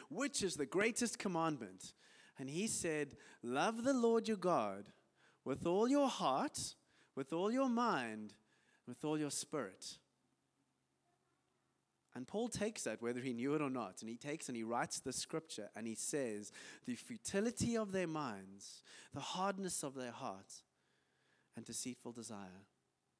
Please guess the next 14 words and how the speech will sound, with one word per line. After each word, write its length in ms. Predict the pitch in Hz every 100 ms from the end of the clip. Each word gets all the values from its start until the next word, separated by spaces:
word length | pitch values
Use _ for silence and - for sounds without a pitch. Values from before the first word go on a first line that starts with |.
| _ _ _ _ _ _ _ _ _ _ - - - -
And 120 | 151
so 120 | 170
what 240 | 147 170
is 100 | 233
sin? 340 | 220 - 202 262 466 - _ _ _ _ _ _ _ _ _ _ - -
Sin 340 | - - 247 269
is 180 | 277 -
anything 840 | - 233 254 240 - 120 101 98 107 _ _ _ _ _ _
in 120 | 120
your 120 | 113
head, 400 | 101 196 311 311 - _ _ _ - _ _ _ _ 117
in 80 |
your 100 | 123
heart, 640 | 110 - 202 110 - -